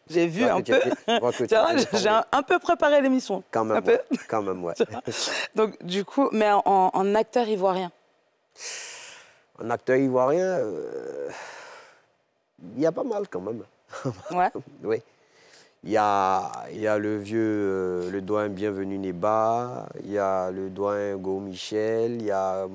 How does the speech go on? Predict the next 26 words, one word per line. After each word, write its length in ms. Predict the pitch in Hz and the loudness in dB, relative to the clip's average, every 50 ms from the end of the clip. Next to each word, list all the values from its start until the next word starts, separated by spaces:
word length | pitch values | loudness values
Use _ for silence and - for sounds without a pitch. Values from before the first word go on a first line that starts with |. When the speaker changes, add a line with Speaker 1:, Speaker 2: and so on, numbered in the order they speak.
| - 76 | -12 -10
Speaker 2:
Maoula 380 | 95 98 95 95 95 101 101 95 | -6 -4 -2 -2 -2 -2 -4 -4
Kane, 500 | - - 95 95 95 95 98 95 95 95 | -4 -6 -6 -4 -4 -4 -4 -4 -4 -4
Franck 300 | - - 95 92 92 90 - | -4 -4 -4 -4 -4 -6 -10
Vleyi, 720 | 92 87 90 92 92 95 104 110 113 113 113 113 113 113 113 - - - - - _ | -10 -8 -8 -8 -8 -10 -10 -10 -10 -10 -10 -10 -10 -12 -14 -16 -20 -20 -20 -20 _
Guy 120 | - 95 92 - | -14 -14 -8 -4
Kalou, 460 | - 107 92 92 98 104 110 113 113 | -2 -2 -2 -2 -4 -6 -6 -6 -2
il 40 | 113 | -2
y 40 | 123 | -2
a 60 | 120 | -2
pas 100 | - 175 | -2 -4
mal. 220 | 185 165 123 107 131 151 - _ _ _ _ _ - - - - - - - _ | -6 -4 -4 -4 -4 -8 -14 _ _ _ _ _ -20 -20 -18 -18 -18 -20 -20 _
Speaker 1:
Ok. 100 | 180 196 | -14 -12
Speaker 2:
Euh, 160 | 101 107 104 104 | -8 -8 -6 -4
je 140 | 107 131 | -2 0
dis 200 | 156 151 151 156 | 0 0 0 -2
que 240 | 135 - 123 107 92 - - _ _ _ _ _ _ _ _ _ _ - - | 0 0 0 0 -2 -4 -12 _ _ _ _ _ _ _ _ _ _ -18 -12
ce 200 | - - - 135 123 | -10 -8 -6 -4 -2
sont 160 | - 160 165 | 0 2 4
des 100 | 156 127 | 4 2
personnes, 340 | 113 - 117 107 - 127 123 | 2 0 -2 0 0 -2 -4
ce 100 | - 104 | -4 -4
sont 120 | - 131 | -4 -4
des 100 | 123 113 | -2 -2
dévanciers. 540 | 104 117 113 110 117 113 - - 127 110 90 - _ _ _ _ _ - | -2 -4 -2 -2 -4 -6 -6 -6 -6 -6 -6 -8 _ _ _ _ _ -14
Speaker 1:
Mhm. 180 | 185 180 175 180 - _ - | -12 -10 -10 -12 -14 _ -8
Speaker 2:
Et 800 | - 104 110 110 110 110 110 110 110 107 110 107 104 107 101 | -4 -2 0 0 0 0 0 0 0 -2 -2 -2 -2 -4 -6